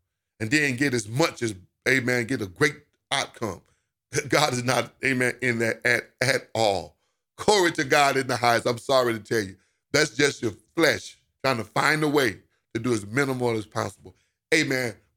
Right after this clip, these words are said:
You gotta have days where you, you gotta have time in the forty days where you, where you feel it. Yeah, you get the blahs.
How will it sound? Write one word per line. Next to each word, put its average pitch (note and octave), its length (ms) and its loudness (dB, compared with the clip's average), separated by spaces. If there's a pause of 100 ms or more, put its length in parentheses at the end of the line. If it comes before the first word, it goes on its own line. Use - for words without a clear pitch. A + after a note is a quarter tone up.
You B2+ 80 -6
gotta D3 200 2
have B2+ 260 2
days B2+ 280 2
where A2+ 120 0
you, A2 100 -6
you - 80 -18
gotta B2+ 200 4
have A#2 140 0
time C3 320 -2
in A2 80 -6
the G#2+ 60 -10
forty B2 320 0
days A2+ 240 -2
where G#2+ 160 -6
you, G#2 240 -10
where A2 140 -4
you G#2 120 -8
feel F#2 320 -4
it. - 100 -20 (400)
Yeah, C3 100 0
you B2 100 0
get B2 180 -2
the A2 80 -4
blahs. G#2 540 0